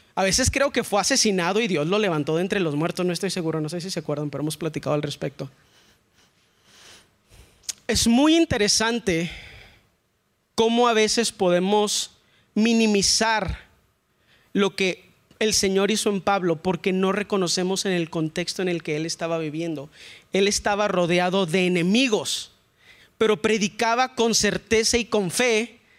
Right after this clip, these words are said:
porque estaba seguro en quién había puesto su confianza. Y es un poquito chocante, y yo lo entiendo, porque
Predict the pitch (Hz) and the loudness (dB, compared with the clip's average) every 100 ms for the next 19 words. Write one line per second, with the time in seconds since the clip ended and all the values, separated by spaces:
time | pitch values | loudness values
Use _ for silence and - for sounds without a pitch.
0 | _ - 170 170 - 180 202 - 185 170 | _ -8 -6 -4 0 0 0 0 0 0
1 | 226 190 190 - - 170 165 156 170 170 | 0 0 -2 -6 -4 -4 -2 -4 -4 -2
2 | 180 170 165 - 143 - 151 151 - _ | -2 -2 -4 -6 -8 -6 -10 -10 -18 _
3 | - 160 165 160 214 220 208 - - _ | -8 -8 -6 -6 -2 -2 -2 -6 -12 _
4 | _ _ _ _ _ _ _ _ _ _ | _ _ _ _ _ _ _ _ _ _
5 | _ - - _ _ _ _ _ _ _ | _ -20 -20 _ _ _ _ _ _ _
6 | _ _ _ - 233 277 262 285 277 262 | _ _ _ -4 0 2 0 0 0 0
7 | 285 214 - 196 202 226 196 190 202 202 | 0 -2 -2 -2 0 0 0 2 0 0
8 | 202 190 175 175 170 156 160 143 147 | 0 0 0 0 -2 0 0 -2 -4